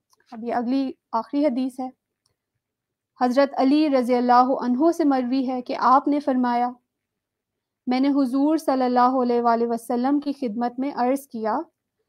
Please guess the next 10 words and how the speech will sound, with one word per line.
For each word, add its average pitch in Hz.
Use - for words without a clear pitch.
"या 247
रसूल 302
अल्लाह 233
सल्लल्लाहु 240
अलैहि 233
वसल्लम, 233
क्या 277
इमाम 254
मेहदी 254
हम 269